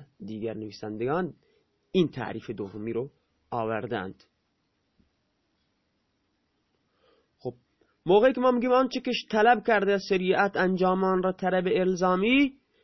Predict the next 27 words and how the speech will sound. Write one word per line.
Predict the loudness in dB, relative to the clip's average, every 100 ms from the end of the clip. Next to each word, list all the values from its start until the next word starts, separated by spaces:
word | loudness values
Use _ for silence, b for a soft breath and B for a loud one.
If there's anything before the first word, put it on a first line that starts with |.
| _
با | 0 2
این | 2
قیودی | 0 0 0 0 -2
که | -4
ذکر | -4 -4 -4 -6
می‌شن، | -8 -6 -8 -8 _ _ _ _ _ _ -4
طلب | 2 2 2
کرده | 0 0 2 2
است | 2 0 -4 _ _ _ _
حرام | -6 0 2 2
و |
مکروه | 0 -2 -2 -4
از | -4
ت-، | -8 -8 -4 -4 -4
از | -8 -8
تعریف | -6 -6 -6
خارج | -4 -4 -6
می‌شن، | -10 -14 -18 _ _ _ _ _ _ _
چون | 0 2 2 -2 -14 _ _ _ _ _ _ _ _ -8 -2
در | -2
حرام | 0 0 2 2
و |
مکروه | 2 -2 -2 -2 -4 -8 _ _ _ _ _ _ _ _ _ _ _ _ -6
طلب | 0 2 2
ترک | -2 -2 -4 -4 -8 -14
کرده | -12 -12 -14
است | -16 -20 -20